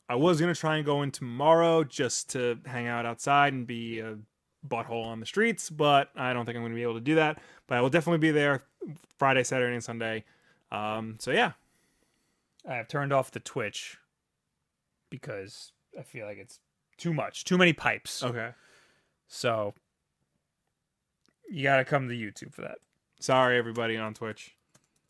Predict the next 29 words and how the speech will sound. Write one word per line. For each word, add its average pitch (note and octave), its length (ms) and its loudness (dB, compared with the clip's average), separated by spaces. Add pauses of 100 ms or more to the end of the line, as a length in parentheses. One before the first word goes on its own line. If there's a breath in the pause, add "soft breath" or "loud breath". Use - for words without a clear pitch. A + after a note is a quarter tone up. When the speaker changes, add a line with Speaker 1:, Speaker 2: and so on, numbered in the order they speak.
(640)
Speaker 1:
It's B2 100 -12
just, - 180 -10 (1500)
we D3 80 -4
should E3+ 120 -4
really C4 240 -2
just G#3+ 200 -8
focus A3 280 -10
on A3+ 220 -8
the A3+ 100 -12
YouTube G#2+ 240 -16
thing. A2+ 320 -14
I A#2+ 40 -16
mean, A#2 160 -10
Speaker 2:
I D#3+ 100 2
know. A#2 220 -4 (1600)
Speaker 1:
we're C3+ 120 -6
not, F3 240 -2 (120)
we're D3+ 120 -2
not D#3+ 180 -2
there D3 220 -4
yet. A2 360 -12 (800 loud breath)
<laughs> - 760 -20
Speaker 2:
I'm B2 100 -10
just - 260 -12
letting A#2 200 -8
the G#2+ 60 -16
Twitch - 320 -14
chat C3 240 -4
know. C3+ 360 2